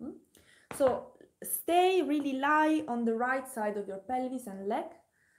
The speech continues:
e comincia ad afferrare con due dita ad uncino,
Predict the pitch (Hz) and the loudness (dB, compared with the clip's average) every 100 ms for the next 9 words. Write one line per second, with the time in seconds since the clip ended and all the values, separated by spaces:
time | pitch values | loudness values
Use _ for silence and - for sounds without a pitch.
0 | _ _ _ _ _ _ _ 294 320 320 | _ _ _ _ _ _ _ -2 -2 -2
1 | 320 370 480 427 285 302 311 285 226 175 | -2 -2 2 4 4 2 2 2 2 2
2 | 190 285 359 - - 247 247 311 226 214 | 2 0 -2 -6 -4 -2 0 0 0 -4
3 | 208 233 320 - - 220 220 214 - 190 | -2 -2 -2 -8 -8 -4 -4 -6 -8 -10
4 | 185 247 - - | -6 -6 -8 -16